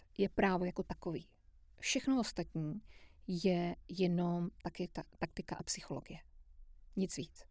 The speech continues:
A naslouchat ten systém. I když najdete mnoho odpůrců, kteří řeknou, jak ten systém není dokonalej, ale, eh,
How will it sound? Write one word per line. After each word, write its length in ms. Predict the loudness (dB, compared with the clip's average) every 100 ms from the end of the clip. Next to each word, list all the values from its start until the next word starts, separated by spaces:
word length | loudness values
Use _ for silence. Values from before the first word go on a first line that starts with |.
| -20 -20 -18 -14 2
A 40 | 4
naslouchat 420 | 6 4 2 0
ten 140 | 0
systém. 400 | 2 0 -4 -12 -16 -20 -20 -20 -20 -20 -20 -2
I 80 | 4
když 140 | 4
najdete 360 | 6 2 4 6
mnoho 340 | 8 10 10
odpůrců, 440 | 6 6 4 4 0
kteří 280 | 2 2 2
řeknou, 260 | 2 2
jak 160 | 2 2
ten 140 | 2
systém 380 | 4 4 6 6
není 220 | 6 6
dokonalej, 580 | 2 2 2 4 2 0 -4 -12 -12 -6 4
ale, 220 | 6 6 0 -14 -20 -12 0
eh, 140 | 2